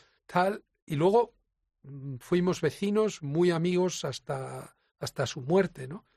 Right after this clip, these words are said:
Y es una de las personas que desde un punto de vista, eh, estético y emocional más me han influido siempre, y le echo de menos mucho, eh,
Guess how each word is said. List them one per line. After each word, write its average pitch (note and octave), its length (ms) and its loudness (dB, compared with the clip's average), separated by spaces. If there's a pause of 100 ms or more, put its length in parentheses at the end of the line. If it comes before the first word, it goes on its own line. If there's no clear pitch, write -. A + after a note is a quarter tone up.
(160)
Y C3 80 0
es B2+ 120 -2
una C#3+ 160 2
de C#3 80 0
las C3 180 -4
personas D3 600 0 (440)
que D3 340 4
desde C3+ 260 -2
un C3 80 -8
punto D#3 320 -4
de C#3 60 2
vista, D3 560 -2 (520)
eh, - 240 -4
estético F3 640 0
y C#3+ 80 2
emocional C#3+ 600 2
más D3+ 440 -2
me C#3+ 140 -4
han C#3+ 140 -4
influido C#3 680 -6
siempre, F#3+ 480 2 (380)
y C#3+ 160 -2
le C3 200 2
echo C#3+ 260 4
de C#3+ 120 2
menos C#3+ 360 -2
mucho, D3 360 -4 (180)
eh, D3 60 -6